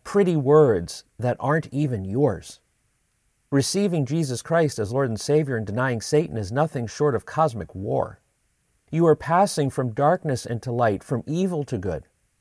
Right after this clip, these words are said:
Satan is not going to let you go easily. You are going to have doubts, serious doubts. You are going to question if what you are doing, talking to God,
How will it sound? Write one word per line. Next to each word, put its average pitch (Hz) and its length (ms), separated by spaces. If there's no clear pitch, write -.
Satan 185 400
is 143 140
not 156 300
going 123 280
to 120 120
let 107 160
you 101 100
go 95 220
easily. 101 420
You 160 180
are 156 100
going 170 380
to 151 80
have 110 280
doubts, 87 340
serious 185 500
doubts. - 440
You 147 120
are 165 100
going 175 320
to 156 100
question 139 760
if 135 200
what 151 240
you 156 100
are 131 120
doing, 117 560
talking 170 440
to 120 100
God, 90 400